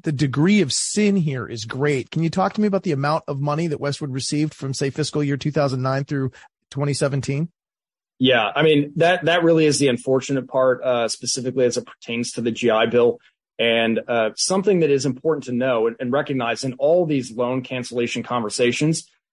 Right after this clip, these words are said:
Speaker 2: is student veterans are actually i-, in a separate category, specifically if they use the G I Bill. Because the G I Bill right now, there is no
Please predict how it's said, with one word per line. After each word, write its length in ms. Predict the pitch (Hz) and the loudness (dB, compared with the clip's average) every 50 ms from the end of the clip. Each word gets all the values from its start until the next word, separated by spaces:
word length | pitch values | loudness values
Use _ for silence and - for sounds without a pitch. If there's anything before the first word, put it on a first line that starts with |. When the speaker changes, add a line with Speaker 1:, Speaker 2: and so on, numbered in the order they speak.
| _ - | _ 0
Speaker 2:
is 420 | 135 135 131 127 123 117 - - _ _ _ _ _ | 2 4 4 4 2 0 -4 -6 _ _ _ _ _
student 420 | - - - - 185 208 226 170 | -14 -12 -6 -2 0 0 0 0
veterans 400 | 117 131 127 127 147 165 165 143 - - | 2 0 2 2 2 0 0 -2 -2 -2
are 160 | 139 135 - | -4 -2 -2
actually 640 | 123 127 131 - - - 139 127 127 120 113 113 120 - _ _ _ - | -2 -4 -4 -4 -6 -6 -4 -4 -2 -2 -4 -4 -8 -10 _ _ _ -6
i-, 60 | 160 | -6
in 220 | 151 - 165 147 135 | -4 -2 0 -2 0
a 60 | 123 | 0
separate 520 | - - - 156 170 156 - 165 147 - | -2 0 0 2 0 0 0 -2 -6 -6
category, 600 | - - 139 131 123 127 123 120 113 110 101 98 | -6 -6 -2 -2 -2 -2 -2 -2 -2 -2 -2 -4
specifically 600 | - - - 139 131 - - 160 147 156 - 156 | -6 -8 -8 -6 -4 0 0 0 0 2 0 0
if 100 | 147 143 | 0 0
they 60 | - | 0
use 420 | 120 113 110 113 117 117 117 110 - | -2 -2 0 0 0 0 0 -2 -4
the 100 | - 113 | -8 -8
G 200 | 98 107 113 104 | -6 -2 -2 -2
I 140 | 95 98 98 | -2 -4 -6
Bill. 280 | - 101 90 82 - _ _ _ _ _ | -8 -10 -12 -12 -14 _ _ _ _ _
Because 300 | - 139 131 - 143 127 | -2 -2 0 2 0 0
the 120 | - 151 131 | 2 0 0
G 180 | - - 131 | 2 2 4
I 180 | 139 135 156 175 | 4 4 4 4
Bill 160 | 160 151 135 | 4 4 2
right 260 | 120 117 120 117 117 | 4 4 2 2 2
now, 200 | 117 110 113 123 | 0 0 0 2
there 160 | 131 143 139 135 | 2 2 2 2
is 200 | 143 131 113 127 | 2 0 0 0
no 580 | 127 123 123 127 131 135 143 147 156 147 147 | 0 2 2 4 4 4 4 4 2 0 -2